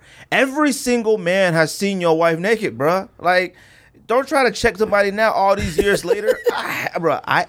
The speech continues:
Speaker 1: absolutely can't stand Kanye West. I'm so done with Kanye West. Uh, like,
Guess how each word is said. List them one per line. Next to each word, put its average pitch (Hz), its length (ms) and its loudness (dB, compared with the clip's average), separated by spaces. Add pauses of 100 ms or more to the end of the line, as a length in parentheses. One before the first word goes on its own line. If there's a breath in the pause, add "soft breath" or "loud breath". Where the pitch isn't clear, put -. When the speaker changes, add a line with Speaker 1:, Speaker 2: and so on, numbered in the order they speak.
(100)
Speaker 1:
absolutely 123 720 -2
can't 110 300 -8
stand 104 280 -10
Kanye 95 280 -10
West. 92 180 -14 (240 loud breath)
I'm 294 240 0
so 175 460 0
done 135 480 0
with 117 160 -2
Kanye 110 380 -2
West. 101 420 -6
Uh, 82 160 -16
like, 110 280 -2